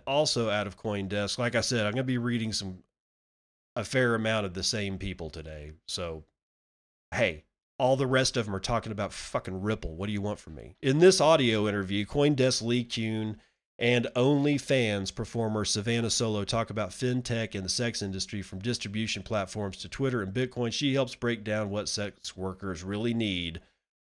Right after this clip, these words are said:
from digital tools. Now, it's an episode, but I'm just gonna read what they have written about the episode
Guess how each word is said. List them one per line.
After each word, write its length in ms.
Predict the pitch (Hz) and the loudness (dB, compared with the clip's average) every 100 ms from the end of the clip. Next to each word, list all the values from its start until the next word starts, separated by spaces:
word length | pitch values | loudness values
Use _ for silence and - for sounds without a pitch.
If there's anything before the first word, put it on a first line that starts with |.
| - | -4
from 180 | 113 101 | -2 0
digital 440 | 110 95 95 90 | -2 -2 -4 -6
tools. 720 | - 131 127 107 92 80 - _ _ _ _ | -2 2 2 2 0 -4 -6 _ _ _ _
Now, 260 | 123 131 117 | 4 4 4
it's 240 | - 139 - | 4 2 2
an 80 | 120 | 4
episode, 760 | 165 165 143 - 117 107 104 | 8 8 8 2 2 0 -2
but 220 | 107 113 | 2 4
I'm 140 | 110 131 | 4 2
just 160 | 127 | 0
gonna 180 | 135 117 | 0 0
read 400 | 107 117 113 110 | 0 0 0 -2
what 340 | 110 107 110 - | -4 -4 -4 -2
they 120 | 107 | -4
have 200 | 98 95 | -4 -4
written 280 | 107 95 95 | -6 -4 -6
about 360 | 90 98 95 | 0 0 0
the 140 | 92 78 | -4 -8
episode 500 | - - 87 80 | -6 -4 -4 -6